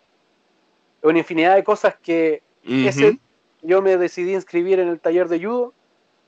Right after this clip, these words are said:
Speaker 1: que después se transformó en un club y después se transformó en algo mucho más grande. O sea,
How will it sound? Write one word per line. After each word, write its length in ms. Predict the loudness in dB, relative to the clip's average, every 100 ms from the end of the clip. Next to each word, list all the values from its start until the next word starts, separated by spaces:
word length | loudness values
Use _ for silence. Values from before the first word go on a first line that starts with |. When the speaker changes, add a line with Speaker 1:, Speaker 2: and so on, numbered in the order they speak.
| _ _
Speaker 1:
que 80 | -4
después 220 | -2 -4
se 60 | -6
transformó 340 | -6 -6 -6
en 60 | -6
un 100 | -8
club 300 | -4 -4 -2
y 80 | -2
después 280 | -4 -4 -6
se 60 |
transformó 440 | -6 -6 -6 -6 -4
en 80 | -2
algo 240 | -4 -6
mucho 260 | -8 -6 -4
más 140 | -2
grande. 340 | -4 -4 -10 -14 _ _ _ _
O 80 | -12
sea, 360 | -6 -6 -8